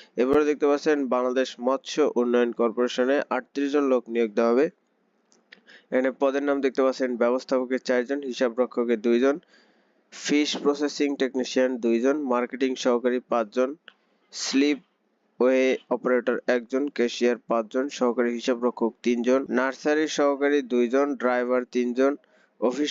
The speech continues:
সহকারী কাম কম্পিউটার মুদ্রাক্ষরিকে পাঁচজন, বাজেট সহকারী একজন, ট্যালি সহকারী একজন, এখানে আপনারা আবেদন করতে পারেন। এরপরে যে নিয়োগ বিজ্ঞপ্তিটি দেখতে পাচ্ছেন, বাংলাদেশ হাউস বিল্ডিং ফাইন্যান্স কর্পোরেশনে বিশ জন লোক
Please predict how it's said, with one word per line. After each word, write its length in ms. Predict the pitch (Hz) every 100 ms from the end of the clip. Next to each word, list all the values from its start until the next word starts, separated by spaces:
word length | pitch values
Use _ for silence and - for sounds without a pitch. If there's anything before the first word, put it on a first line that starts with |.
| -
সহকারী 320 | 139 139 143
কাম 180 | 135 127 120
কম্পিউটার 420 | 123 123 127 127 123
মুদ্রাক্ষরিকে 560 | 123 131 - 123 123 120
পাঁচজন, 340 | 120 117 135 139 127
বাজেট 260 | 120 127 -
সহকারী 300 | 127 120 117 120
একজন, 260 | 117 127 139 - _ _ _ _ 135
ট্যালি 260 | 127 135 131
সহকারী 360 | 135 120 123 135 - 127
একজন, 240 | 120 135 147
এখানে 160 | 131 120
আপনারা 220 | 113 117 117
আবেদন 220 | 113 113 120
করতে 180 | 113 117
পারেন। 180 | 127 165 - _ _ - - 127
এরপরে 260 | 131 147 160
যে 60 | 165 151
নিয়োগ 180 | 151 147 147
বিজ্ঞপ্তিটি 400 | 143 147 147 147 139
দেখতে 160 | 135 127
পাচ্ছেন, 260 | 120 139 147 123
বাংলাদেশ 420 | 123 127 127 127 - - -
হাউস 240 | 117 127 139
বিল্ডিং 260 | 127 139 139 -
ফাইন্যান্স 440 | 127 123 127 135 - -
কর্পোরেশনে 580 | 127 113 120 117 120 135 127
বিশ 140 | 123 113
জন 120 | 123 120
লোক 100 | 113